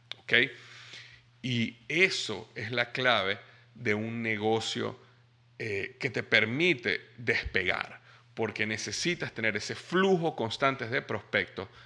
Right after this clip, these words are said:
día tras día llegando. Cuando tú tienes un flujo constante de prospectos, después tú puedes trabajar en optimizar. Puedes optimizar la conversión, puedes optimizar,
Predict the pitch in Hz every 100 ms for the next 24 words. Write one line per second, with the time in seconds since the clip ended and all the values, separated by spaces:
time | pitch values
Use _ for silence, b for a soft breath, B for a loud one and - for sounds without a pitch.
0 | B - 117 147 156 143 - - 123 113
1 | 113 107 92 92 B B 127 101 87 87
2 | 87 B B B 156 165 185 240 233 214
3 | - 233 240 208 151 - 202 202 - 135
4 | 135 226 202 123 117 - 196 190 147 170
5 | 165 156 175 175 147 120 - 117 107 -
6 | 170 120 - B B B B - 139 160
7 | 165 139 135 113 - 165 165 - 117 98
8 | 98 180 147 87 B B B - 143 160
9 | 151 135 - 131 113 - 156 156 160